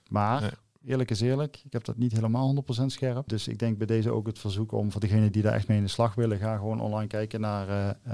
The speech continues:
Speaker 1: eh, de Uni-, eh, Unified Experience documentatie. Die staat gewoon op Microsoft Learn. Ehm, daar staan de, de kennisartikeltjes waar het in beschreven staat hoe je bepaalde dingen moet en kunt doen.
Speaker 2: Want
Speaker 1: Ehm,
Speaker 2: heb je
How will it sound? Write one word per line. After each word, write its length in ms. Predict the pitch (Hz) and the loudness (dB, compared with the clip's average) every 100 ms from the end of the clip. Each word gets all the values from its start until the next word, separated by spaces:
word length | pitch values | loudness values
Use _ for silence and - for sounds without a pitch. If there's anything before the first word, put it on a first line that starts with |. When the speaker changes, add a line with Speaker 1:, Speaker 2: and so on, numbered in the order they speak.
| 107 | -4
Speaker 1:
eh, 60 | 107 | 0
de 260 | 107 107 - | 0 0 -2
Uni-, 280 | 120 107 113 | -2 2 4
eh, 360 | 110 107 101 104 | 2 -2 -4 2
Unified 420 | 117 113 113 110 | 2 4 2 2
Experience 500 | 110 - 127 117 107 | 0 2 4 6 4
documentatie. 680 | 113 107 113 107 131 139 147 | 2 4 2 2 0 0 -4
Die 100 | 127 | -4
staat 220 | - 101 | -6 -4
gewoon 240 | - 117 107 | 0 2 2
op 80 | |
Microsoft 360 | 101 107 - 104 | 0 -4 -4 -2
Learn. 300 | 120 131 135 _ _ - | -2 -2 -4 _ _ -6
Ehm, 300 | 110 107 107 | -2 0 0
daar 120 | 110 | 0
staan 240 | 120 113 | 0 0
de, 160 | 104 104 | 2 0
de 80 | 104 | -2
kennisartikeltjes 960 | - 113 95 110 113 107 110 104 - - | -2 -2 -2 -6 -4 -4 -4 -4 -8 -12
waar 300 | 107 104 104 | -6 -2 -2
het 200 | 101 - _ | -6 -10 _
in 120 | 110 | -6
beschreven 380 | 104 - 120 110 | -2 2 2 0
staat 260 | - 104 101 | 0 0 2
hoe 120 | 107 | 2
je 60 | |
bepaalde 360 | 104 101 101 104 | 2 0 0 0
dingen 340 | 104 107 104 104 | 0 0 0 0
moet 180 | 107 110 | 0 0
en 80 | 104 | 0
kunt 200 | 117 120 | 0 2
doen. 200 | 160 - _ | 0 -4 _
Speaker 2:
Want 140 | - 135 | 0 4
Speaker 1:
Ehm, 80 | 147 | 4
Speaker 2:
heb 140 | 165 | 4
je 280 | 180 160 | 6 4